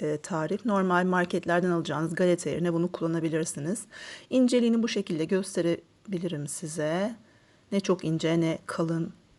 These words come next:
Siyez unu olduğu için bir tık sert olacaktır. O galeta, e, sertliğini verecektir.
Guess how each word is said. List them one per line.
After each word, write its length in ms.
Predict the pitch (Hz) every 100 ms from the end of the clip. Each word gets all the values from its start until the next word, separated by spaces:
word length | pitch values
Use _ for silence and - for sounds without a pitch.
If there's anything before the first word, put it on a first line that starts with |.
| _ _ _ _ _
Siyez 320 | - 208 190
unu 140 | 196 185
olduğu 320 | 180 180 180
için 240 | 175 185
bir 120 | 175
tık 200 | - -
sert 420 | - 175 170 - 185
olacaktır. 540 | 165 170 156 - 165
O 180 | - 156
galeta, 540 | 160 160 156 - 165 - -
e, 360 | 160 151 151 151
sertliğini 560 | - 170 143 - 160
verecektir. 560 | 156 151 147 151 - 196